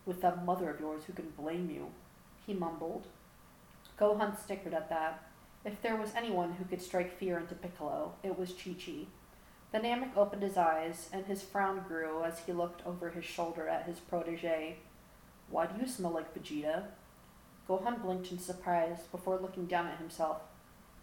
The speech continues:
"Oh, yeah, I forgot. I borrowed one of his shirts," he said with a laugh, raising one hand and scratching the back of his head. "I went to see him and we sparred for a while."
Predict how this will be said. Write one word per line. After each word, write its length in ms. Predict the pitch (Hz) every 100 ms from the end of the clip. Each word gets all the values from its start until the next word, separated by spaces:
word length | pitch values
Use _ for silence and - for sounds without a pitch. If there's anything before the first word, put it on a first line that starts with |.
| -
"Oh, 300 | 226 175 170 -
yeah, 360 | 196 170 165 - -
I 60 | 202
forgot. 640 | 202 196 175 165 - - - - -
I 120 | 214
borrowed 320 | 208 233 233
one 120 | 220 190
of 60 |
his 120 | 180
shirts," 680 | 175 - 175 165 - - - - -
he 100 | 208
said 220 | 190 180
with 140 | 170
a 40 | 170
laugh, 440 | 165 165 165 175 - - - -
raising 320 | 196 196 196
one 140 | 180
hand 360 | 180 175 170 170
and 160 | 180
scratching 440 | 180 170 165 165 175
the 60 | 175
back 180 | 170 165
of 60 | 160
his 160 | 160
head. 340 | 165 165 180 - - - - - - -
"I 240 | 190 214
went 180 | 240 277
to 60 |
see 260 | 262 - 220
him 120 | 190
and 160 | 170 175
we 80 | 175
sparred 460 | - 185 185 180
for 120 | 165
a 80 | 160
while." 460 | 156 156 160 160